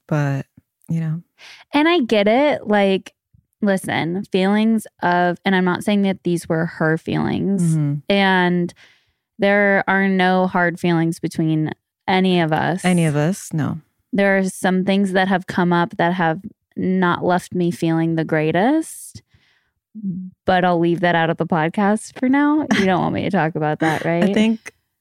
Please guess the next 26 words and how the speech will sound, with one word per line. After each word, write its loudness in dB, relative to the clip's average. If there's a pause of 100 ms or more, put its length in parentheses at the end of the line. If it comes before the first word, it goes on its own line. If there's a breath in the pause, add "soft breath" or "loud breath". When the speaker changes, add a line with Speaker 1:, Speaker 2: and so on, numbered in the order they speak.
(120)
Speaker 1:
between -2
all 2
of 0
us, -2
and -2 (260)
I 0
think -2
we're 2
all 2
good. -4 (400)
Speaker 2:
I 0
can 0
understand 0
why 0
she -4
would 0
have -2
a -4
problem -2
with -2
you -2
seeing -4
her -2
and -4
seeing -8
me. -10